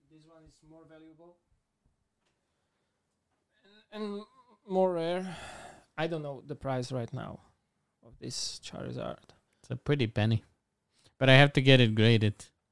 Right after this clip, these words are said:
Speaker 1: Yeah.
Speaker 2: Which
Speaker 1: And, sorry.
Speaker 2: Mm.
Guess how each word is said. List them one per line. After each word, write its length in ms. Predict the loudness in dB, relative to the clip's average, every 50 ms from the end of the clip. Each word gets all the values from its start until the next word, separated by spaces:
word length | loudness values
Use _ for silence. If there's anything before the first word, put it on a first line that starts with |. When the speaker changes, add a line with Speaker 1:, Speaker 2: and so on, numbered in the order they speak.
| _ _ _ _ _ _
Speaker 1:
Yeah. 280 | 0 2 2 2 0 -4 _ _ _ _ _ _ _ _ _ _ _ _ _ _ -20 -20
Speaker 2:
Which 260 | -20 -20 -20 -20 -12 -8
Speaker 1:
And, 240 | -6 -6 -6 -6 -10 _ _ _ _ _ _ _ _ _ _ _ _ _ _ _ _ _ _ _ _ _ _ _ _ _
sorry. 380 | -20 -14 -10 -8 -8 -10 -10 _ _ _ _ -20
Speaker 2:
Mm. 200 | -20 -20 -20 -20